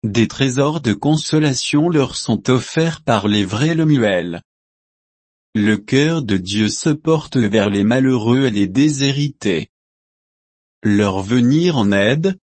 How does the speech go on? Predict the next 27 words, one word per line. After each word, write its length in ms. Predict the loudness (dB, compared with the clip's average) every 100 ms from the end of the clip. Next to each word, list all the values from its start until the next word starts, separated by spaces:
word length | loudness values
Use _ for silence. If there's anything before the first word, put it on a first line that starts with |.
| -14
c'est 360 | -4 -4 0
être 300 | 0 -2 -2
un 100 | -2
vrai 320 | -2 0 0
disciple 680 | 0 -2 -2 -2 -6 -4 -2
de 140 | 0
Christ, 840 | -2 -6 -6 -2 -2 -4 -8 -14 _ _ _
mais 260 | 0 2 2
cela 380 | 0 0 0
ne 140 | 2 0
va 180 | 0 -2
pas 220 | 0 -2
sans 200 | -2 0
la 140 | 0
consécration 1040 | 0 -2 0 -2 -4 -4 -2 -2 -2 0 0
à 80 |
Dieu, 480 | 0 -2 -2 0 -2 -8 _ _
sans 280 | -12 -4 -2
une 280 | 0 0 0
vraie 340 | 0 -2 -2
séparation 880 | -2 -2 -2 -2 -2 -2 -4 -4 -2
du 220 | -2 -2
monde 300 | 0 0 2
et 80 | 0
de 140 | 0 0
ses 200 | 0 -2
joies. 480 | -2 0 0 0